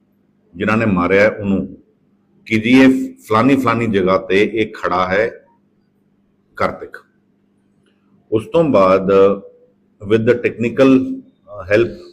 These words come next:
uh, teams form ਕੀਤੀ ਗਈਆਂ। ਪੰਜ ਸਟੇਟ ਇਹ ਬੰਦੇ ਜਾ ਕੇ ਰੁਕੇ ਤੇ ਅਠਾਰਾਂ ਉੱਨੀ ਦਿਨਾਂ ਬਾਅਦ ਇਹਨਾਂ ਨੂੰ, ਅਹ, ਹਜ਼ੂਰ ਸਾਹਿਬ ਨੰਦੇੜ ਤੋਂ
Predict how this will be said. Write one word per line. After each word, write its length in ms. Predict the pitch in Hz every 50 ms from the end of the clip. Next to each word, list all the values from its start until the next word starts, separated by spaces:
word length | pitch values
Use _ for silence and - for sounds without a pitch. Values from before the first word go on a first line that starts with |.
| _ _ _ _ _ _ _ _ _ _ _ _ _ _ 90 90
uh, 880 | 90 90 90 90 87 87 85 85 82 80 80 80 - - - - - _ _ _ _ _ _ _ _ _ _ _ _ _ _ _ _ _ _ _ _ _ _ _ _ _ _ _ _ _ _ _ _ _ _ _ _ _ _ _ _ _ _ _ -
teams 500 | 131 131 131 131 - - - - - -
form 340 | - - 104 107 107 107 98
ਕੀਤੀ 320 | 104 92 - - 107 98
ਗਈਆਂ। 260 | 98 110 117 123 127 123 _ _ _ _ _ _ _ _ _ _ _ _ _ _ _ _ _ _ _ _ _ _ _ _
ਪੰਜ 260 | 139 151 170 175 160
ਸਟੇਟ 560 | - - - _ 120 117 117 117 117 - - - - - _ _ _ _ _ _ _ _ -
ਇਹ 100 | 120 120
ਬੰਦੇ 320 | 117 107 101 101 95 104
ਜਾ 160 | 90 95 98 87
ਕੇ 160 | 95 98 92
ਰੁਕੇ 360 | 85 82 - - 98 104 104
ਤੇ 340 | 101 - - 101 104 - - 90
ਅਠਾਰਾਂ 380 | 90 - - 101 107 113 117
ਉੱਨੀ 360 | 117 117 - 104 101 101 101
ਦਿਨਾਂ 360 | 98 87 85 90 90 90 92 90
ਬਾਅਦ 460 | - 85 85 85 85 - - _ 95
ਇਹਨਾਂ 180 | 87 85 82
ਨੂੰ, 260 | 85 82 82 80 82 82
ਅਹ, 1040 | _ _ _ _ _ _ _ _ _ _ _ _ _ _ _ 87 85 78 - -
ਹਜ਼ੂਰ 300 | 104 104 127 131 123 - -
ਸਾਹਿਬ 360 | - 95 95 90 87 - -
ਨੰਦੇੜ 460 | 98 98 92 87 98 104 101 85 -
ਤੋਂ 280 | - 85 82 82 85